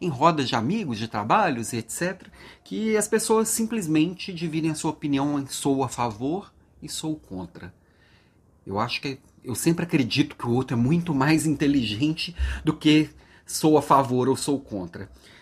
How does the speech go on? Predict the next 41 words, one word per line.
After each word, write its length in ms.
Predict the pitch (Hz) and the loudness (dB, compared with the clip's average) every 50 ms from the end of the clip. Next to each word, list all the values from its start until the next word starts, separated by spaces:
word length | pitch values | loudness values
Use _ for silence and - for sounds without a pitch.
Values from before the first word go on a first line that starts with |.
| - - _ _ | -20 -20 _ _
É, 500 | - 110 113 110 107 101 95 87 85 85 - _ | -2 0 2 2 2 0 -2 -6 -10 -14 -16 _
entre 520 | - 120 131 127 - 131 135 120 107 98 - - _ _ _ _ | -6 -6 -6 -6 -2 -2 0 0 0 -4 -6 -14 _ _ _ _
o 180 | - 110 107 104 | -8 -4 -2 0
A 160 | 110 127 139 | 2 2 2
e 80 | 131 113 | 2 2
o 60 | 95 | 0
B, 320 | 90 98 110 131 160 156 - - - _ _ _ _ _ | -2 0 0 0 0 0 -4 -12 -20 _ _ _ _ _
tem 100 | 110 110 | -8 -4
muita 800 | 107 104 104 107 113 131 147 160 185 196 190 - - 196 196 - - - - | -4 -2 0 2 4 4 4 4 2 0 -4 -6 -8 -8 -8 -6 -6 -6 -4
opção 480 | - 139 - - - - - 123 123 123 | -4 -6 -6 -6 -6 -4 -4 -4 -2 -2
ali 100 | 120 117 | -2 -2
no 140 | 123 135 135 | -2 -2 0
meio. 240 | 127 104 95 98 | 0 -2 -2 -4
Tem 180 | 87 - 104 110 | -6 -6 -4 -2
um, 440 | 113 123 135 131 127 131 131 110 104 - - - - - - - _ | 0 2 2 2 2 0 0 -2 -4 -8 -16 -20 -20 -20 -20 -14 _
um 80 | 117 131 | 0 2
alfabeto 800 | 147 147 - 160 143 123 117 127 139 165 170 - - 196 196 190 - - - - - _ | 2 4 4 4 4 6 6 6 6 4 4 0 -8 -12 -12 -12 -14 -20 -20 -20 -14 _
inteiro 560 | 180 202 196 - - - 156 156 170 180 190 | -6 -6 -6 -2 4 6 8 8 8 6 2
que 60 | 185 - | -2 -4
pode 200 | - 156 151 - | -4 -4 -2 -2
ser 60 | 175 | -4
combinado 500 | 170 165 165 165 151 139 143 165 160 147 | -4 -2 -2 0 0 0 0 0 -2 -2
com 120 | - 143 | -4 -4
um 60 | 131 131 | 0 2
monte 280 | 147 180 220 226 214 | 2 2 2 2 2
de 140 | 185 175 180 | 4 6 6
número 420 | 165 165 180 196 185 196 185 185 185 | 8 8 6 6 6 6 6 6 2
e 60 | 175 | 2
pode 420 | - 180 175 180 180 - 175 156 - | 2 4 4 4 4 0 -4 -4 -6
surgir 360 | - - 196 156 156 143 - 175 | -2 0 2 2 2 2 2 2
um 60 | 175 | 2
monte 380 | 156 151 160 165 160 - 156 | 4 4 4 2 2 -2 -6
de 80 | 135 147 | -4 -4
ideias. 460 | 165 143 113 92 90 87 87 85 - - - - - - - | -4 -4 -4 -6 -6 -8 -10 -10 -12 -14 -18 -20 -20 -20 -6
Então 140 | - 190 214 | -2 0 0
eu 60 | 202 | 2
sempre 260 | - 262 262 262 - | 2 0 0 0 -2
acredito 640 | - - 185 143 120 110 127 160 202 185 - 117 107 107 - _ _ - - - - _ | -2 2 2 0 2 0 -2 -2 -2 -4 -6 -12 -14 -14 -16 _ _ -20 -20 -20 -20 _
que 80 | - 156 | -6 -6
opiniões 680 | 151 - - 165 156 143 143 156 170 175 165 170 101 | -4 -2 0 2 4 6 6 6 6 4 2 2 -2
divergentes 1300 | 101 - 143 165 147 127 135 120 107 113 107 90 95 113 127 151 165 147 - - 107 101 101 - - | -4 -2 0 0 2 2 2 2 2 0 -4 -4 -2 -2 -2 -2 -4 -6 -8 -10 -10 -10 -10 -10 -10